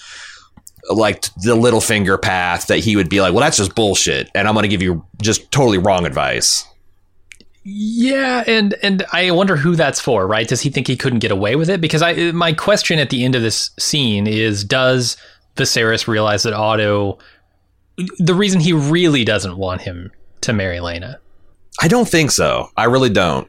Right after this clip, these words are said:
Speaker 1: I, that's, it's like, that's why I wish there was a third scene, because I kinda would like the,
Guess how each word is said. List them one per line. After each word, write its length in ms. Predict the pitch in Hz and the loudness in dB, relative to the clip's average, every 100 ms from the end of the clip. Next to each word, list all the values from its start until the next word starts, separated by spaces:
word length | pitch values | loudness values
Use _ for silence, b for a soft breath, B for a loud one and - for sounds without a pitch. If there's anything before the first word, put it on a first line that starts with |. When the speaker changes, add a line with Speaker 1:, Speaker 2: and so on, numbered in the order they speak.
| - | -2
Speaker 1:
I, 160 | 143 139 | 0 2
that's, 240 | 160 175 | 2 2
it's 180 | 160 175 | 2 4
like, 140 | 160 | 4
that's 140 | 175 190 | 4 4
why 100 | 165 | 4
I 40 | |
wish 200 | 143 151 | 4 4
there 140 | - 131 | 2 4
was 140 | 131 110 | 4 2
a 40 | |
third 320 | - 117 107 | 2 2 2
scene, 340 | - 107 110 107 | 0 0 2 0
because 240 | 107 101 | 0 0
I 80 | 104 | 0
kinda 320 | - 131 123 | 0 0 2
would 120 | 107 | 2
like 320 | 107 101 95 - | 2 2 0 0
the, 440 | 95 92 92 | 2 4 2